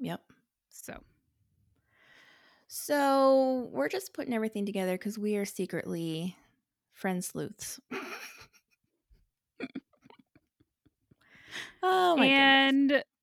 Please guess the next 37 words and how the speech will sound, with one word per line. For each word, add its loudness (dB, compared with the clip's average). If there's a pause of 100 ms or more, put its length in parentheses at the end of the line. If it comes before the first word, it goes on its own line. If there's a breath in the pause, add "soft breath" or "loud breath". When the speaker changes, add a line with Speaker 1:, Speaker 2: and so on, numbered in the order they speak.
(140)
Speaker 2:
so 0
we'll 4
see 4
how 10
this -2
goes. -4 (140)
I, 6
I 4
am 6
excited -2
to -10
watch -12
this -16
one -12
and -10
see -12
what -14
happens, -16
though. -12 (400)
Speaker 1:
Yeah, -4 (100)
Speaker 2:
I 0
would 0
Speaker 1:
same. -2
Speaker 2:
rather, 4 (240)
again, -6 (640)
there's -6
a -8
couple -4
of -4
mysteries -6
I'd -6
like -6
to -12
also -2
have 2
come 2
back. 2